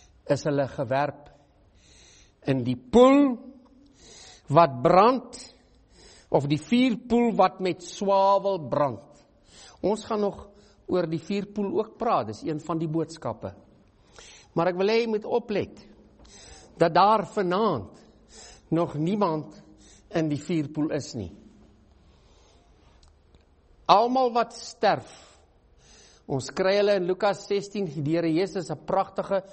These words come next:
die verhaal van die ryk man en Lazarus. Die Bybel sê nie dis 'n gelykenis nie. Want daar was regtig 'n ryk man en daar was regtig 'n Lazarus en daar was regtig 'n Abraham. In nie een van die gelykenisse het Jesus mense se name genoem wat bestaan het nie.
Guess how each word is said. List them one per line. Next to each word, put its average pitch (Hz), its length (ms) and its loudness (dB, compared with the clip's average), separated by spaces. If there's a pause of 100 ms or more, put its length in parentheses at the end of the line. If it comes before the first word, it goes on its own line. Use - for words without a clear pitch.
(300)
die 165 120 0
verhaal 170 480 2
van 190 120 -4
die 165 100 0
ryk 180 200 -4
man 185 180 -2
en 180 80 0
Lazarus. 175 600 -2
Die 127 120 -4
Bybel 160 280 -2
sê 170 220 -4
nie 165 140 -2
dis 160 180 -6
'n 165 60 -4
gelykenis 110 600 -6
nie. - 100 -18 (680)
Want 147 140 0
daar 156 180 4
was 170 220 2
regtig 165 360 4
'n 160 80 0
ryk 151 200 -2
man 156 140 0
en 147 80 0
daar 147 180 2
was 147 160 0
regtig 147 360 -2
'n 147 100 0
Lazarus 127 400 -2 (220)
en 165 120 2
daar 143 100 4
was 139 120 0
regtig 147 340 -2
'n 151 40 2
Abraham. 113 460 0 (1400)
In 151 100 2
nie 220 200 4
een 294 100 8
van 226 180 2
die 208 80 0
gelykenisse 180 600 2
het 156 180 2
Jesus 160 460 -2 (340)
mense 220 460 4
se 196 120 0
name 240 380 10
genoem 165 280 0
wat 139 160 0
bestaan 113 420 -4
het 90 160 -10
nie. - 140 -18